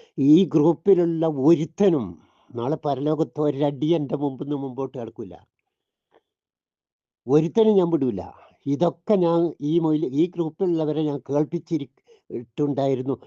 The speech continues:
"അള്ളാഹുവേ, നീ അതറിയില്ലോ" എന്ന് പറഞ്ഞ നിങ്ങളെ ഇൻഷാ അല്ലാ പരലോകത്ത് തടുത്തു നിർത്തും ഞാൻ.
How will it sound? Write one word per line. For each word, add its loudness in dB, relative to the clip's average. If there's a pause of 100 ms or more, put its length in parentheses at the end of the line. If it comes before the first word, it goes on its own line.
(160)
"അള്ളാഹുവേ, 0
നീ 0
അതറിയില്ലോ" -6 (920)
എന്ന് 2
പറഞ്ഞ 0
നിങ്ങളെ 0 (400)
ഇൻഷാ -2
അല്ലാ -4
പരലോകത്ത് -2
തടുത്തു -4
നിർത്തും -8
ഞാൻ. -12